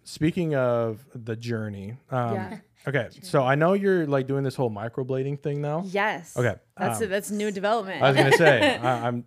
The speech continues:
Speaker 1: you know, I'm keeping up. So,
Speaker 2: Yeah, I love
Speaker 1: um,
Speaker 2: it. <laughs>
Speaker 1: I'm, I'm a dumb boy, so I
Speaker 2: Mm-hmm.
Speaker 1: don't know what microblading is. So can
Speaker 2: Yeah.
Speaker 1: you explain that?
Speaker 2: Yeah, so I actually have my eyebrows microbladed. It's, it's,
Speaker 3: You look
Speaker 2: it's a
Speaker 3: great.
Speaker 2: tattoo. Li-, thank you.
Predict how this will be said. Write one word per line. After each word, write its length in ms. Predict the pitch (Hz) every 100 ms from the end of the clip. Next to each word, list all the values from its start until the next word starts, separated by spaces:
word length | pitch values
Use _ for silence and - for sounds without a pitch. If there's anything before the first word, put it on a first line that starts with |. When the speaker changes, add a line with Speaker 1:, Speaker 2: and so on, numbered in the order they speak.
| -
Speaker 1:
you 100 | 139
know, 160 | 113 113
I'm 120 | 123
keeping 280 | 127 165 156
up. 300 | 160 117 -
So, 80 | 214
Speaker 2:
Yeah, 380 | 233 123 135 120 - _ -
I 60 | 139
love 200 | 220 208
Speaker 1:
um, 60 |
Speaker 2:
it. 180 | 185 214
<laughs> 40 | 415
Speaker 1:
I'm, 320 | 139 143 131
I'm 160 | 135 147
a 60 | 151
dumb 320 | 139 143 160
boy, 320 | 127 107 139 -
so 240 | - 147
I 40 | 135
Speaker 2:
Mm-hmm. 140 | 139
Speaker 1:
don't 140 | 147 151
know 100 | 139
what 180 | 131 117
microblading 600 | 110 117 104 101 98 95
is. 160 | - -
So 80 | -
can 60 | 240
Speaker 2:
Yeah. 180 | 285 220
Speaker 1:
you 40 |
explain 280 | 143 - 104
that? 160 | 113 131
Speaker 2:
Yeah, 220 | 262 285
so 160 | 220 254
I 160 | - 240
actually 320 | 233 240 202
have 100 | 196
my 160 | 175
eyebrows 220 | 165 151 -
microbladed. 480 | 175 175 165 160 -
It's, 300 | 269 - 180 - _
it's, 340 | - 240 - 196 190 _ -
Speaker 3:
You 140 | 226
look 100 | 220
Speaker 2:
it's 140 | 220 196
a 40 |
Speaker 3:
great. 100 | 214
Speaker 2:
tattoo. 560 | 247 247 - 190 - 185
Li-, 120 | 214 -
thank 180 | 302 277
you. 180 | -